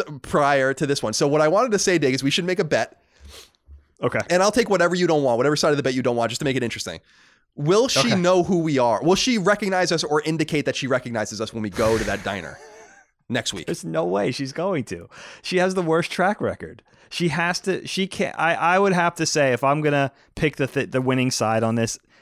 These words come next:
Speaker 2: she's not gonna recognize us.
Speaker 1: Okay. So I will take the side of the bet that she will recognize us. And
Speaker 2: Okay.
Speaker 1: 'cause
Speaker 2: All right,
Speaker 1: she's
Speaker 2: I
Speaker 1: becoming a s-,
Speaker 2: appreciate that.
Speaker 1: she's becoming a character in, in, in our lore as well, just in my mind. This, like, this, you know, middle-aged waitress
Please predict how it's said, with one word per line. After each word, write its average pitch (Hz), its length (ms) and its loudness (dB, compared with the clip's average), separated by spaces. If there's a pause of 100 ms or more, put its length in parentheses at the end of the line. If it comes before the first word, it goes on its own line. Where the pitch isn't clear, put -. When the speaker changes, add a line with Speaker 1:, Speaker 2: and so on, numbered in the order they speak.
(140)
Speaker 2:
she's 135 360 0
not 120 360 -2
gonna 90 200 -6
recognize - 520 -16
us. - 300 -16 (320)
Speaker 1:
Okay. 123 300 -2 (340)
So 160 140 -2
I 165 100 4
will 214 140 2
take 208 220 0
the 180 80 -6
side 180 220 2
of 170 40 2
the 165 80 0
bet 165 100 0
that 143 140 0
she 170 140 -2
will 151 180 2
recognize 95 560 -4
us. - 240 -16 (420)
And 113 340 2
Speaker 2:
Okay. 113 180 -4
Speaker 1:
'cause - 40 -10 (140)
Speaker 2:
All - 80 0
right, 202 80 4
Speaker 1:
she's 247 140 4
Speaker 2:
I - 40 2
Speaker 1:
becoming 254 320 4
a 233 40 4
s-, - 120 0
Speaker 2:
appreciate - 160 -10
that. - 80 -14
Speaker 1:
she's 208 160 0
becoming 214 380 0
a 170 40 -2
character 151 520 0
in, 107 100 -4
in, 113 260 -6
in 113 160 -4
our 113 200 2
lore 110 300 2
as 104 100 -4
well, 113 240 2
just 117 120 -6
in 135 60 0
my 113 160 0
mind. 104 460 -2 (320)
This, 131 260 0
like, 123 220 -2 (160)
this, 127 320 -4
you 240 80 -4
know, 165 160 2
middle-aged 151 880 0
waitress 123 640 -2